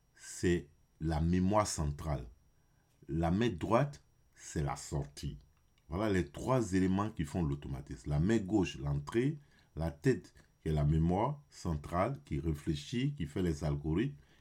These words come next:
et la main droite, qui, disons, la, le, la tête va, va faire les algorithmes, réfléchir, décider. Une fois décidé, exécuter. L'exécution, maintenant, il donne le OK à la main droite de pouvoir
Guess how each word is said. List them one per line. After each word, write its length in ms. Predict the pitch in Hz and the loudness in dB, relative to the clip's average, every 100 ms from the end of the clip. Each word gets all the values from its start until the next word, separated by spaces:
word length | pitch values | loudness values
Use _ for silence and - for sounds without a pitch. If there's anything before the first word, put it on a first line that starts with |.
| _ | _
et 100 | 104 | 0
la 140 | 90 73 | 2 2
main 200 | 87 95 | 2 0
droite, 420 | 76 78 113 - | -2 0 0 0
qui, 140 | 80 73 - 76 73 | -6 -6 -10 -8 -8
disons, 380 | 67 82 101 85 - | -4 0 0 -2 -4
la, 220 | 78 73 | -4 -4
le, 220 | 82 85 78 | -4 -2 -2
la 260 | 82 80 | -2 -2
tête 300 | 78 117 92 | -2 -2 0
va, 260 | 78 90 87 - _ _ - | 0 -2 -2 -10 _ _ -10
va 220 | 82 82 | -6 -6
faire 200 | 76 104 | -4 0
les 200 | 87 76 | 2 2
algorithmes, 520 | 80 78 85 110 147 143 - _ _ _ - _ | 0 0 2 4 2 0 -14 _ _ _ -20 _
réfléchir, 1000 | 76 95 - 92 82 - 101 107 127 139 - _ _ _ _ | 2 2 2 0 0 -2 -2 0 0 -2 -8 _ _ _ _
décider. 880 | 76 71 67 98 - 98 90 113 156 - _ - | -4 -2 2 2 2 0 4 4 2 -2 _ -2
Une 120 | 113 | 0
fois 200 | - 107 | 2 0
décidé, 640 | 82 90 - 85 107 117 - | 2 0 0 2 4 4 2
exécuter. 840 | 90 76 76 78 82 71 107 123 - | 0 2 0 0 -2 2 2 2 -2
L'exécution, 720 | 80 87 82 87 95 87 113 | 0 0 2 -2 -4 -2 0
maintenant, 520 | 101 82 - 92 101 - - _ _ - - - | 2 0 0 0 0 -6 -20 _ _ -20 -14 -2
il 180 | 87 71 | 0 4
donne 320 | 120 127 - - _ _ | 4 4 -2 -10 _ _
le 140 | 85 | 0
OK 360 | 92 110 110 113 110 | 2 4 4 4 2
à 80 | 76 | 2
la 120 | 73 | 0
main 200 | 80 90 | 2 0
droite 520 | 82 71 - 92 95 80 | -2 -6 -2 -2 -2 -6
de 180 | 71 | -6
pouvoir 360 | 71 - 73 80 | -4 -2 0 -2